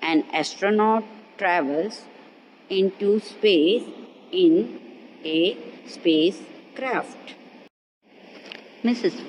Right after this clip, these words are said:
Vakil, "That's right. Many astronauts are also trained scientists and sometimes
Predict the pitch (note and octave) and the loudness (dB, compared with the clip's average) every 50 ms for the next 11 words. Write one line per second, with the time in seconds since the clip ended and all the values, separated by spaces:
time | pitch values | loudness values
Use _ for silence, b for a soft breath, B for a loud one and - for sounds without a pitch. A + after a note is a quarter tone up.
0 | D#3+ F3+ G#3 G3+ - - C#3+ C#3+ D#3 G3 B3+ - - - - - - - - - | -2 -2 -2 -2 0 0 2 4 4 4 2 0 -8 -18 -20 -20 -20 -20 -20 -20
1 | - - - - - - - D3 D3 - - - - - - G3 A#3 C4+ C#4+ A#3 | -20 -20 -20 -20 -8 -4 -2 -2 -2 -2 -6 -8 -8 -4 -2 0 2 4 4 4
2 | D#3 - - - - - - - - - - - - - - - - D3+ D3 D3 | 4 2 0 -8 -10 -10 -10 -16 -20 -20 -20 -20 -20 -20 -20 -20 -4 -2 0 2
3 | C#3+ C3+ C3+ C#3+ D#3 F#3+ A#3+ E4 - - - D#3 C#3+ - - D#3 D3+ C#3+ C#3 C#3 | 4 4 6 6 6 4 4 0 -4 -4 -4 -4 -4 -4 -4 -2 2 2 4 4
4 | C#3+ D#3 G#3 B3+ B3 - - - - - - - - - - - E3 E3 C#3+ C3 | 4 2 2 0 -2 -6 -8 -10 -10 -12 -18 -20 -20 -20 -8 -4 -2 0 0 0
5 | C3+ C#3+ F#3 A#3 - - - - - - - - - - - - - F#3+ F#3 F3 | 0 0 0 0 -2 -4 -14 -20 -20 -20 -20 -20 -20 -20 -12 -4 0 0 0 0
6 | - - F#3 F3 - - - G#3+ G#3 A3+ B3+ C4 - - - - - - - - | 0 0 0 0 0 -2 0 2 2 4 4 2 0 -2 -10 -20 -20 -20 -20 -20
7 | - - - - - - - - - D#3 C#3 C#3 C3 - D#3 D3 C3+ - - - | -20 -20 -20 -20 -20 -20 -10 -4 -2 2 2 2 0 0 0 -2 -2 -2 -6 -10
8 | - - - - - - - - - - - - - - G#3 G#3 F#3+ D#3+ C3+ A#2+ | -12 -16 -16 -16 -20 -20 -20 -20 -20 -20 -20 -20 -6 -4 -2 0 0 0 0 -2
9 | - - - - - - - - - - D3+ C#3 C#3 C3+ - - D#3+ E3 F3+ A3 | -6 -14 -20 -20 -20 -20 -20 -20 -6 -2 0 2 2 2 0 0 -2 0 2 2
10 | C4 C#4+ - | 2 0 -2